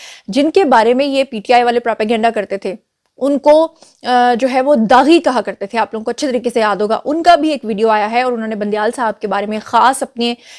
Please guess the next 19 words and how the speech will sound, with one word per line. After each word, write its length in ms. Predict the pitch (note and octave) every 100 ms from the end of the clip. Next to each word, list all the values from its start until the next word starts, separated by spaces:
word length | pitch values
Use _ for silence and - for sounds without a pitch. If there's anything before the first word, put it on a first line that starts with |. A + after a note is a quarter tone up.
| _ -
ख्यालात 340 | B3 A#3 A3+
का 100 | A3+
इजहार 320 | A3 A#3 G3+
किया 180 | - G#3+
है, 120 | A3+
वो 160 | G3+ G3+
भी 120 | G#3+
मैंने 180 | G#3+ G3
आज 200 | G3 G3+
आपको 340 | - A#3 E4 - _ -
उनके 220 | C4 C#4
वीडियो 240 | A#3 A#3+
की 120 | A#3+ A#3+
सूरत 260 | G#3+ G3 A3+
में 120 | G#3
दिखाना 420 | A3+ - G#3 A#3+
और 160 | - A3+
सुनाना 380 | G#3+ G3+ G3
है। 200 | A3+ B3